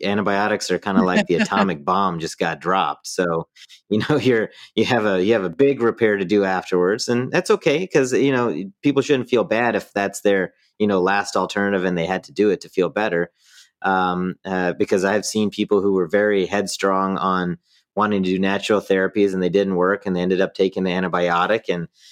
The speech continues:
Speaker 1: you know, they were real nervous about it. And we worked real hard at, at kinda getting the microbiome back to balance, and they, they're doing very well. Um, uh,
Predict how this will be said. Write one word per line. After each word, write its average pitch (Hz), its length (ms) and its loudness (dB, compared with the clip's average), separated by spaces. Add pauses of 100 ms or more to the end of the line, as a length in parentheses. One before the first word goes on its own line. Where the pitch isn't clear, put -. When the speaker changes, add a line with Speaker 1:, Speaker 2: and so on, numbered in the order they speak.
(220)
Speaker 1:
you 98 80 0
know, 95 180 2
they 95 140 2
were 95 100 2
real 98 160 2
nervous 92 400 0
about 95 300 0
it. 110 80 0
And 90 160 -2
we 87 100 2
worked 95 320 0
real 98 200 2
hard 92 380 0
at, 87 280 0
at 87 300 -4
kinda 90 260 -4
getting 90 280 -2
the 87 80 -6
microbiome 92 680 -2
back 92 320 -2
to 90 100 -12
balance, 87 520 -2
and 90 340 -6
they, 90 300 0
they're 92 120 0
doing 104 320 -2
very 107 220 0
well. 120 360 -2 (580)
Um, 87 500 -2
uh, 90 380 -2